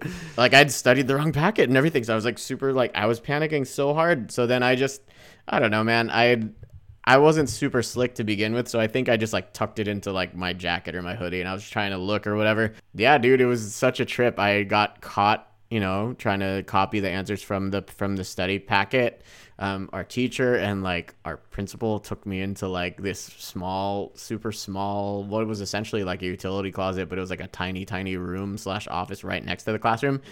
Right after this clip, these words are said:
And I just remember everyone staring at me like, "My God, Michael, what have you done?" And even they were like, "My God, Michael, what have you done? This is so unlike you, da, da, da." So, like,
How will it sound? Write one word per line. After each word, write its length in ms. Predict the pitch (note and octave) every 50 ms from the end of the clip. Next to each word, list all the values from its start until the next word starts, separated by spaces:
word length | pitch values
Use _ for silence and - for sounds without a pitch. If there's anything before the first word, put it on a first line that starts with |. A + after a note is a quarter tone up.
| - - - -
And 100 | - G2+
I 60 | G#2+ A#2+
just 80 | A#2+
remember 220 | B2+ B2+ A#2+ A#2 A2+
everyone 260 | A2+ A2+ A2 G#2 G2
staring 320 | - - G2 G2+ A2 G#2
at 140 | F#2 F#2 F2+
me 80 | F2+ F2
like, 240 | D#2+ D2+ - -
"My 100 | - C2+
God, 320 | C2 - C2+ B1+ D#2+ - -
Michael, 240 | G2 - - - -
what 140 | - F#2
have 100 | G2+ E2+
you 80 | E2+ C#2
done?" 320 | - - - - A2+ F#2 - - - G3+ - - - -
And 160 | - G#2+ A#2 C#3
even 260 | E3+ F3 F3+ D#3 C3
they 140 | B2 D3+ F#3+
were 140 | G3 D3+
like, 320 | B2+ A2+ G#2+ G2+ - - -
"My 100 | G2+ F#2+
God, 220 | F#2 G2+ G2 F2+
Michael, 260 | F#2 F#2 F#2 F2+ F#2
what 80 | F#2 F#2+
have 100 | F#2+ F#2
you 60 | F#2 F2+
done? 200 | G2+ G2+ F#2+ F#2+
This 120 | F2+ -
is 100 | F#2 -
so 140 | - G2+ F2+
unlike 280 | F2+ F2+ G2 A2 A2 G2
you, 80 | G2
da, 140 | F#2 G2 G2+
da, 80 | G2+ G2+
da." 240 | F#2+ G#2+ A#2+ A2+ G2 - - - - - -
So, 160 | - - A#2+ A#2
like, 420 | A#2 A#2 A#2 A#2 A2 - -